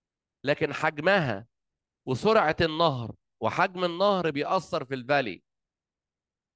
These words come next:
When the water of the river travel downhill on steep slope, the speed، يعني المية وهي نازلة.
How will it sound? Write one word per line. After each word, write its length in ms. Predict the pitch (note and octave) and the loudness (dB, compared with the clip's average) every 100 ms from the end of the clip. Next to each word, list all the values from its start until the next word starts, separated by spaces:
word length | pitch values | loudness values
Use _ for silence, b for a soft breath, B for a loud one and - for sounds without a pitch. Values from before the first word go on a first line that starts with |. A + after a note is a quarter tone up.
| _ - | _ -4
When 220 | C#3 G#3 G#3+ | 0 0 2
the 180 | F#3+ | 0
water 460 | F#3 G3+ A3 A3 G#3 | 2 2 2 0 0
of 240 | D#3 D#3 | -2 -2
the 120 | D#3 F3 | -2 0
river 360 | G3+ C#3+ A2+ - | 0 -2 -6 -4
travel 340 | D3+ G3 G3 F3 | 0 0 -2 -6
downhill 800 | D3 F#3+ G3 E3 F3 F#3 C3+ G2 _ _ _ _ C3+ | -2 -2 -2 -2 0 0 -4 -12 _ _ _ _ -8
on 120 | C#3 | -6
steep 300 | - F#3+ F#3 | -4 -4 -2
slope, 460 | - F3+ G3 D3+ A2 | -4 0 2 2 0
the 120 | B2+ | -2
speed، 540 | - F3+ G3+ A3 - - | -2 -2 -2 -2 -8 -2
يعني 260 | C3 C#3 | 0 0
المية 360 | D3 D#3 G#3 G#3+ | 0 2 2 4
وهي 440 | F3 F3 G#3 G#3+ | 4 2 2 2
نازلة. 520 | G#3 G#3+ D#3+ C3+ G2 | 2 0 -2 -8 -12